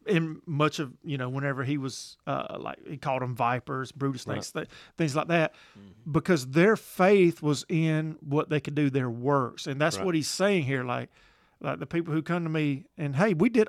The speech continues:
Speaker 1: all these good things," and we had, their faith was in what they did, so.
Speaker 2: Yeah, you, you can't understand this verse without tying it back to the narrow and wide gate. Like Pastor Matt said, the narrow gate is Jesus.
Speaker 3: Mm-hmm.
Speaker 1: Right.
Speaker 2: It's not works. It's not all these things. It's, it's being in him. And, I mean,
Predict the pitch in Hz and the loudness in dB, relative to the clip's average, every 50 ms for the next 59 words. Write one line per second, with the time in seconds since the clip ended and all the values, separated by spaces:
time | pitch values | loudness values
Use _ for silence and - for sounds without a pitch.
0 | - - 175 214 220 208 190 202 185 160 151 160 190 - - - 202 208 170 139 | 2 2 2 2 2 2 0 0 -2 -2 0 0 0 0 0 -2 -2 -2 -2 -2
1 | 135 113 135 131 131 151 139 151 160 151 175 151 - - - - _ _ _ - | -2 -4 -4 -6 -6 -2 0 2 2 2 2 0 -4 -8 -20 -20 _ _ _ 2
2 | 135 139 139 - - 135 139 139 - 147 131 135 156 151 151 160 - - 185 175 | 2 2 2 2 2 0 0 0 0 -2 -2 -2 -2 -2 -2 -4 -4 -4 -6 -6
3 | 175 170 220 247 180 131 - - - - 123 123 117 117 113 - _ _ - 82 | -6 -8 -10 -10 -10 -12 -14 -14 -14 -12 -12 -12 -12 -14 -16 -18 _ _ -14 -14
4 | 78 - _ - 139 127 - _ - 131 - - - 180 180 160 - - _ _ | -14 -12 _ -6 -4 -4 -4 _ -8 -10 -6 -2 0 0 0 -2 -4 -8 _ _
5 | _ 139 135 143 135 - - 139 127 117 113 113 - - 107 98 95 - - 101 | _ -2 -2 -2 -2 -2 -2 -2 0 2 0 0 0 0 2 2 2 0 0 0
6 | 101 101 90 - - - 107 101 98 - 95 101 95 - - - 104 92 90 90 | 0 0 0 0 -2 -4 -4 -4 -4 -4 -4 -4 -6 -6 -6 -8 -8 -8 -6 -6
7 | 92 92 87 85 87 85 87 85 85 85 82 82 85 101 101 95 78 - 87 - | -4 -4 -4 -4 -4 -6 -6 -6 -6 -6 -6 -6 -6 -6 -6 -6 -6 -8 -12 -14
8 | - - 101 87 - 98 110 127 - - - 98 90 82 90 90 90 104 113 113 | -12 -14 -16 -14 -10 -8 -8 -8 -6 -6 -6 -8 -6 -6 -6 -4 -2 -2 -2 -2
9 | 107 113 - - 113 101 - - 123 123 104 - - - - - - - _ _ | -2 -4 -4 -4 -6 -8 -6 -6 -4 -4 -4 -6 -10 -16 -20 -20 -20 -20 _ _
10 | _ - 98 92 87 - - 131 110 107 104 101 - 107 107 120 117 113 117 113 | _ -20 -18 -18 -18 -12 -8 -6 -6 -4 -4 -4 -2 0 2 2 2 2 2 2
11 | 110 104 85 - - - - - - 98 - - 101 98 101 101 104 101 98 95 | 2 2 0 -4 -10 -16 -18 -16 -16 -18 -16 -12 -8 -6 -6 -4 -4 -4 -6 -8
12 | - - - - 104 95 - - - 92 90 - - - 92 98 98 101 90 64 | -10 -12 -12 -12 -12 -12 -12 -12 -14 -14 -14 -14 -12 -8 -8 -6 -6 -6 -8 -8
13 | - 98 95 85 98 107 107 92 82 85 87 90 87 90 90 92 92 92 | -8 -8 -8 -8 -8 -8 -8 -8 -8 -8 -10 -10 -10 -10 -10 -10 -10 -12